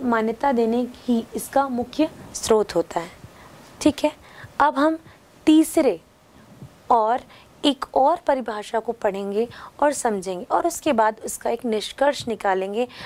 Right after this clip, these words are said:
जो कि एक summary जैसा होगा और आपको इसमें और easily उसको हम स्पष्ट करेंगे। तीसरी जो परिभाषा है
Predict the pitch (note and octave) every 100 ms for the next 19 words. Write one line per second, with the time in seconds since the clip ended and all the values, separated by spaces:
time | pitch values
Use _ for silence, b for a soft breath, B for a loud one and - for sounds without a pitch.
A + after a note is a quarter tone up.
0 | B - A#3+ A#3+ - G4+ - - C#4+ C#4
1 | D#4 D#4+ B3 G#3+ A3+ G3 G3 A3 B3 B
2 | B _ C#4+ D4 B3 A#3+ C#4 B3+ - C#4
3 | - - C4 D4+ G3 A#3 G3 A3+ A3+ G#3+
4 | - G#3+ C#4 D#4 - - G3+ - - F3
5 | E3+ E3 - B B B - - - D4+
6 | D4+ - D#4+ E4+ D4 C#4 A#3+ G#3+ G3+ G#3+
7 | - C4 A3 B3